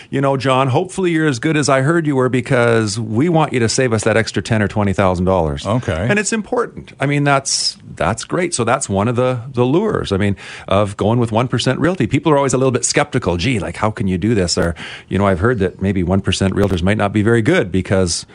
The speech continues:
Speaker 1: why would they work for so much less money? Well, and that's a whole other conversation. I do a very good business. I do a lot of volume, but my focus, uh, is always the same. I'll tell people my job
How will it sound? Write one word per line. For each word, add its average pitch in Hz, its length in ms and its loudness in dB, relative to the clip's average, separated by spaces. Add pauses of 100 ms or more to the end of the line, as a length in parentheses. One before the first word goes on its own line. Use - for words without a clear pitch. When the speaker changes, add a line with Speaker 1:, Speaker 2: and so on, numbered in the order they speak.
Speaker 1:
why 101 140 2
would 120 140 0
they 110 100 0
work 120 240 -2
for - 100 -6
so - 140 -4
much 107 180 -4
less 107 180 -2
money? 127 300 -2
Well, 147 320 -2 (320)
and 135 120 -2
that's 143 180 -2
a 131 60 -2
whole 131 200 0
other 110 180 0
conversation. 95 680 0
I 101 120 2
do 107 160 2
a 98 60 2
very 98 200 2
good 87 180 -2
business. 92 320 -2
I 95 60 0
do 90 140 0
a 87 40 0
lot 87 120 0
of 82 60 -4
volume, 98 220 0
but 110 160 -2
my 90 180 0
focus, 156 600 -2
uh, 78 100 -2 (140)
is 90 140 -2
always 123 240 2
the 127 80 0
same. 110 280 0
I'll 85 100 0
tell 107 200 0
people 107 400 -2 (240)
my 165 160 0
job 107 400 -2